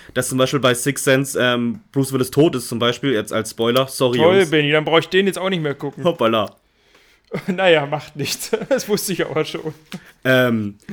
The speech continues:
Speaker 1: dann werden wir das vorher sagen, das ist ein alter Film, älterer, da, den guckt eh keiner von euch, das wissen wir alle. Ihr, ihr neuen, modernen Jungs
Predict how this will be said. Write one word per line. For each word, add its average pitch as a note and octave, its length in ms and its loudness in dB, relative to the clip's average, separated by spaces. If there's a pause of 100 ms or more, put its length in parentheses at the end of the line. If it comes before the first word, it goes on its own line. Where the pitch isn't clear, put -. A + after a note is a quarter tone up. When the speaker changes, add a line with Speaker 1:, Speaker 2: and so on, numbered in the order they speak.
(140)
Speaker 1:
dann B2 160 2
werden C#3 120 6
wir C3+ 80 4
das B2+ 180 2
vorher A#2+ 240 2
sagen, A#2 300 0
das A2+ 140 -6
ist - 60 -8
ein A2 40 -4
alter G#2 220 -4
Film, A2+ 320 -2
älterer, G#2+ 480 -2
da, F#2 100 -8
den G2+ 140 -10
guckt - 220 -16
eh G#2+ 100 -2
keiner A2+ 220 0
von A2 160 -6
euch, G#2+ 120 -2
das F#2 160 -10
wissen G2+ 180 -10
wir F2+ 120 -4
alle. G#2+ 220 -6 (360)
Ihr, F#2 140 -8
ihr G2 320 -6
neuen, G#2+ 360 0
modernen G#2+ 360 0
Jungs A2+ 400 -6